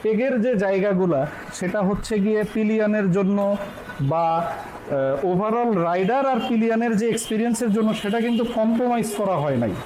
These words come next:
এখানে overall যেটা করা হয়েছে, যে স্পোর্টস ভাইবটাও থাকলো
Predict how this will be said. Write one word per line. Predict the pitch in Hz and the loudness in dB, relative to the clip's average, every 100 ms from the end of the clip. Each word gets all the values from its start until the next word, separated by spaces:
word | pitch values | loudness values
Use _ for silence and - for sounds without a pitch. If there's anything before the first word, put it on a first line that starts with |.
| - - - | -12 -16 -6
এখানে | 143 143 214 254 | -4 -2 -2 0
overall | 247 226 240 254 | 0 0 0 2
যেটা | 214 226 254 | 2 0 0
করা | 220 214 220 | -2 0 2
হয়েছে, | 214 226 226 277 | 2 0 0 0
যে | 254 | 0
স্পোর্টস | - - 220 226 226 - | -4 -4 -2 -2 -4 -4
ভাইবটাও | 127 139 185 - 240 240 | -2 0 -2 -2 -2 0
থাকলো | 226 226 226 254 | -2 -2 0 0